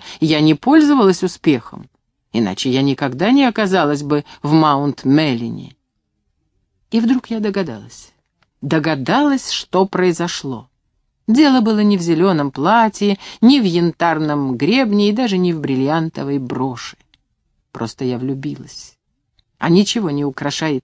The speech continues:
так, как любовь. Пусть моя любовь смешна и безнадёжна. Я была как Золушка на балу,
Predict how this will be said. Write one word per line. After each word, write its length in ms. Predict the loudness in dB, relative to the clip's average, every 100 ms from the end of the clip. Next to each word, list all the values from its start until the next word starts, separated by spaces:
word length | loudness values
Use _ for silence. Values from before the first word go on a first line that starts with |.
| _
так, 180 | -6 -6 -8
как 240 | -12 -8
любовь. 440 | -10 -10 -12 -14 _ _ _ _ _ _ _ _ _ _
Пусть 260 | -4 -2 -4
моя 240 | -4 -2
любовь 320 | -2 -2 -6
смешна 560 | -6 -8 -6 -6 -4 -4
и 60 |
безнадёжна. 800 | -6 -4 -4 -2 -2 -4 -8 -18 -20 _ _ _
Я 160 | 0 2
была 200 | 0 0
как 200 | 0 0
Золушка 580 | 2 0 0 -6 -4
на 140 | -2 0
балу, 400 | 2 2 0